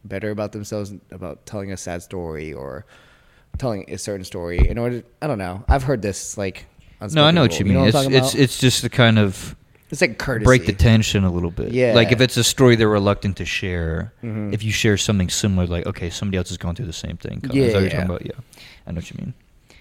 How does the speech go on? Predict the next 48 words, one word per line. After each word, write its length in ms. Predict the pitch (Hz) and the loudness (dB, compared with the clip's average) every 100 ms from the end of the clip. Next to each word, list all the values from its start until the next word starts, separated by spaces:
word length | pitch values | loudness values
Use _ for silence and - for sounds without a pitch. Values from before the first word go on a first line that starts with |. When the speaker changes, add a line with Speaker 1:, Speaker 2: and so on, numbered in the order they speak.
| _ _ - | _ _ -6
Speaker 2:
Um, 460 | 101 95 87 92 110 _ _ _ _ _ _ _ _ _ _ _ _ _ - | -2 -2 -4 -8 -14 _ _ _ _ _ _ _ _ _ _ _ _ _ -10
but 60 | 127 | -6
yeah, 100 | 90 | -4
do 80 | 104 | 0
you 60 | |
have 80 | 139 | 0
anything 320 | 156 151 156 | 0 -2 0
more 220 | 156 156 156 | 2 2 2
on, 320 | 147 147 143 | 0 -2 -2
uh, 600 | 123 120 120 120 120 131 - - - - _ _ _ _ _ | 2 4 4 4 2 -2 -8 -20 -20 -20 _ _ _ _ _
connection 480 | - 117 113 - 117 | -6 -2 -2 -2 -4
in 120 | 110 | -2
any 180 | 107 107 | -2 -2
sort 200 | - 110 | -2 -2
of 100 | 107 | -2
sense? 220 | - 104 | 0 0
I 120 | 104 117 | 2 4
know 340 | 135 127 127 | 6 6 4
we, 200 | 117 120 117 - | 4 0 0 -2
we 120 | 117 | 0
can 100 | 113 | 2
get 140 | 117 - | 0 0
to 100 | 95 | 0
your 140 | 95 | 0
topic 420 | - 85 85 85 | 0 -2 -2 -6
at 80 | 85 | -8
some 220 | - 85 | -8 -8
point, 380 | - 90 90 87 | -8 -8 -8 -8
but 220 | - - - - | -8 -8 -10 -12
Speaker 1:
I 40 | |
mean, 160 | 104 104 | -8 -8
we 80 | 104 | -8
can 120 | 101 | -10
transition 540 | - 104 95 95 110 95 | -10 -10 -10 -12 -12 -14
to 120 | 92 | -14
it. 80 | 82 | -4
I 100 | 135 | 0
was 100 | 190 | 0
just 120 | 196 | 0
gonna 140 | 185 139 | -2 -2
say, 200 | 156 139 | 0 0
like, 200 | 120 - _ _ _ | -2 -8 _ _ _
I 60 | 214 | -6
don't 100 | 170 | -2
know, 160 | 120 113 | -2 -2
connection 460 | 180 190 220 285 | 0 0 0 0
is 100 | 185 | 0
very 380 | 135 139 127 | 2 2 2